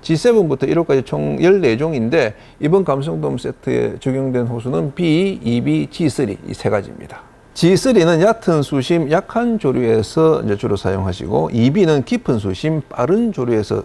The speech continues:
사용하시고, B는 어떤 봉돌을 물리에 좋을지 모르겠다 싶을 때 그냥 하나만 물려주시면 됩니다. 봉돌을 물리는 위치는, 어, 목줄의 하단, 바늘에서 육십 센티에서 팔십 센티,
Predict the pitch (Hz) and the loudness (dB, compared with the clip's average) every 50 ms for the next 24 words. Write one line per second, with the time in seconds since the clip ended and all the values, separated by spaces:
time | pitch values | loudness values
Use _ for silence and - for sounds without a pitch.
0 | - - - - 92 92 90 90 87 - - - 90 120 156 175 - - - - | -8 -14 -8 -6 -6 -4 -4 -4 -6 -6 -4 -2 -2 -2 -2 -4 -8 -16 -20 -20
1 | - - - - - - 220 240 202 165 202 196 135 110 104 117 - - - - | -20 -20 -20 -20 -2 0 4 4 6 6 6 4 4 0 -2 -6 -14 -20 -12 -2
2 | - 135 143 - 233 247 247 202 - 190 180 175 165 - 151 151 147 143 139 147 | 0 0 2 4 4 4 4 4 2 0 0 -2 -2 0 0 2 4 4 4 2
3 | 160 151 147 165 165 156 139 123 113 - - _ _ _ _ - 110 113 127 - | 2 2 2 0 2 2 2 2 0 -4 -10 _ _ _ _ 2 2 2 2 0
4 | 143 117 107 101 104 120 160 190 185 160 - - - 123 - 101 - - 175 170 | -2 -2 2 2 4 4 4 2 2 0 -4 -6 -8 -6 -6 -6 -2 -2 -4 -4
5 | - - 135 120 104 - - 143 127 139 135 127 120 117 113 107 - - 131 147 | -2 -4 -4 -4 -4 -6 -6 -4 -4 -2 0 -2 -2 -2 -4 -6 -6 -4 -2 -2
6 | 139 127 113 104 117 113 - 120 101 90 - 82 90 90 92 82 - 107 - - | 0 -2 -2 -2 -4 -6 -6 -6 -8 -8 -8 -12 -12 -12 -12 -14 -14 -16 -18 -20
7 | - - - - - 143 151 151 - 208 208 208 202 190 180 170 175 202 220 226 | -20 -20 -8 -2 0 0 0 4 4 4 6 6 6 6 6 6 4 2 4 2
8 | 196 165 143 139 151 151 - - - 156 151 170 190 196 190 - 113 117 117 117 | 2 2 2 2 2 0 -2 -4 -2 0 0 2 2 0 0 -2 -2 0 0 2
9 | 135 160 160 - - - 127 123 123 117 110 104 101 110 107 98 98 101 107 107 | 0 0 -2 -4 -6 -2 0 2 2 2 0 0 0 0 -2 -4 -6 -10 0 0
10 | 151 160 170 156 139 131 127 123 123 170 170 185 185 185 - _ _ - 156 139 | 2 2 2 0 0 0 0 -2 -2 -4 -4 -4 -6 -8 -14 _ _ -12 -8 -6
11 | 165 165 - - 190 185 160 - 151 135 123 117 - - 123 117 117 117 - - | -6 -6 -6 -8 -8 -8 -6 -6 -6 -6 -6 -8 -8 -6 -4 -2 -2 -2 -2 -6
12 | 147 - - - 190 190 190 208 190 175 - - 101 - - - | -8 -6 -4 -2 -2 -2 -2 -4 -6 -6 -6 -8 -8 -8 -10 -14